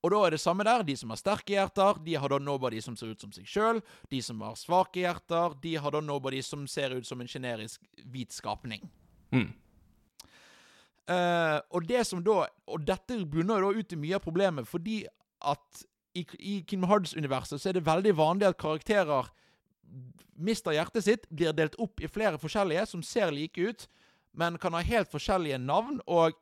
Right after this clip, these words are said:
Speaker 1: helt egne historier som en Heartless og en Nobody igjen, og så møtes de, og så skjer d-, og den andre tingen med Kingdom Hearts er at jeg snakket om Kingdom Hearts tre. Det er ikke det tredje spillet i serien.
Speaker 2: Nei, nei.
Speaker 1: Det er det vel det,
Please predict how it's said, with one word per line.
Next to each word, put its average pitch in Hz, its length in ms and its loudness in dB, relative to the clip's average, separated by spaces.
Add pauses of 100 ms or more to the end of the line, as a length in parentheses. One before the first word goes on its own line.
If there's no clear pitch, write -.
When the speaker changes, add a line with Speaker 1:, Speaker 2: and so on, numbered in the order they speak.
(120)
Speaker 1:
helt 214 300 -4 (100)
egne 160 320 0
historier 151 640 0 (420)
som 196 320 4
en 143 160 -2
Heartless 135 480 2
og 165 160 2
en 147 140 -2
Nobody 131 340 0
igjen, 180 300 -2 (400)
og 180 100 0
så 208 160 0
møtes 160 400 -4
de, 139 140 -6 (100)
og 156 140 -4
så 175 100 -2
skjer 165 400 2
d-, - 380 -14 (100)
og 180 80 6
den 202 160 6
andre 202 240 2
tingen 160 240 -2
med 147 80 -8
Kingdom 156 240 -4
Hearts 202 320 4
er 208 160 2
at - 280 0 (340)
jeg 190 160 0
snakket 185 320 0
om 160 80 -4
Kingdom 165 260 -2
Hearts 143 260 2
tre. - 200 -12 (840)
Det 214 140 6
er 190 100 4
ikke 190 160 0
det - 80 -4
tredje 151 240 0
spillet 143 300 -2
i - 20 -8
serien. 90 320 -6 (160)
Speaker 2:
Nei, 117 180 4
nei. 95 120 -2 (540)
Speaker 1:
Det 190 120 2
er 185 100 8
det 196 60 4
vel 196 160 6
det, 175 100 6